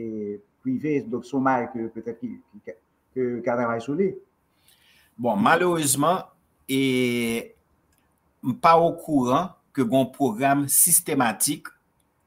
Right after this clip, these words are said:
Speaker 2: kote ke sante piblik di dakò, dans le nò. Nou vle ke Opital Jistinyen, ki se gwo lopital inivèsitè, fò li kapab jere epilepsi.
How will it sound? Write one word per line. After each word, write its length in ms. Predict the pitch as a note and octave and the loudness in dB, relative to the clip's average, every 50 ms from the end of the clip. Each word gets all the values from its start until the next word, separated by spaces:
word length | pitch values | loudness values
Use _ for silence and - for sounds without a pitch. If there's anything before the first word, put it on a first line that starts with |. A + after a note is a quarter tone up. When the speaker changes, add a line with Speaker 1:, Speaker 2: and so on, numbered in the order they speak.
| _ - | _ -6
Speaker 2:
kote 400 | B2 A#2+ A2+ - - B2+ B2 B2 B2 - | -4 -4 -4 -2 0 0 0 -2 -4 -4
ke 160 | - C3 B2 A#2+ A#2+ A#2+ A#2+ A#2 A#2 - _ _ _ _ _ _ _ _ - A2+ A#2 A#2 A#2 A2+ A#2 A2+ A2 A2 - - | -2 0 0 0 0 0 -2 -4 -6 -10 _ _ _ _ _ _ _ _ -6 -4 -2 -2 -2 -2 -2 -4 -4 -6 -6 -2
sante 320 | - - - A#2+ A2+ - D3 - | 0 2 2 2 2 0 0 0
piblik 320 | - D3 C3 A#2+ B2 A#2 A2+ G2+ | 0 0 0 2 0 0 -2 -2
di 160 | G2+ C3+ E3 D#3+ E3 - _ _ _ - | -2 -2 -2 -4 -6 -12 _ _ _ -6
dakò, 540 | G2+ A2+ A2+ B2 - - - A#2+ C#3 C#3 - | -2 0 0 0 0 -2 -2 0 0 0 0
dans 200 | - G#2+ A#2 B2 | 2 2 2 4
le 180 | B2 A#2+ A#2 A2 | 4 4 4 4
nò. 220 | A2+ A#2+ B2+ D3+ E3 - - - _ _ _ _ _ _ _ - A2 | 4 6 4 4 2 0 -6 -16 _ _ _ _ _ _ _ -2 0
Nou 160 | B2+ C3 A2+ | 0 2 2
vle 200 | G#2 A#2 A#2+ A2 - | 0 -2 -4 -4 -4
ke 200 | - C#3+ D3+ E3 F3 - - - | -4 -4 -2 -4 -4 -6 -6 -6
Opital 400 | B2+ A#2+ C3 G#2+ - A#2+ A#2+ A#2+ | -6 -4 -4 -2 0 0 0 0
Jistinyen, 640 | G#2+ A2 B2+ B2 - - - - A#2 G#2+ A2+ C3+ C#3 - | 0 -4 -4 -4 -4 -2 -2 -4 -2 -2 -4 -4 -6 -6
ki 80 | B2 - | -8 -8
se 100 | - - - | -8 -8 -8
gwo 220 | A#2 - B2 D3 D3 | -6 -4 -2 -2 -2
lopital 400 | C#3+ - C#3+ - A#2+ A2+ A#2 A#2 | -2 -4 -4 -2 -2 -2 0 0
inivèsitè, 640 | A#2 A2+ G#2+ A2 A2 - - G2 - C#3+ D#3+ F3+ - _ _ _ _ _ _ _ _ _ _ _ _ - - | 0 -2 -2 -4 -4 -6 -6 -6 -6 -8 -8 -8 -10 _ _ _ _ _ _ _ _ _ _ _ _ -14 -8
fò 180 | - - B2+ B2 | -2 0 2 2
li 160 | B2+ C3+ C3 - | 2 2 2 0
kapab 480 | B2+ A#2 - - C#3+ D3 D3+ D3+ C#3+ C#3 - _ - - C#3 C3+ - - - | -2 0 2 2 2 2 2 -4 -12 -14 -18 _ -6 -4 -4 -4 -4 -6 -8
jere 1040 | D#3 D#3 - D3 D#3+ C#3 C3 D#3 D#3 C3+ B2+ G#2 F#2+ B2 D3+ D#3+ C#3 C#3 D#3+ E3+ - - | -8 -8 -6 -8 -6 -8 -8 -4 -2 -2 0 0 2 2 2 4 4 2 2 0 -2 -4
epilepsi. 540 | C#3+ - G#3 A3 A#3 A3+ - - E4+ - | -4 -4 -2 -4 -2 0 0 -2 -2 -4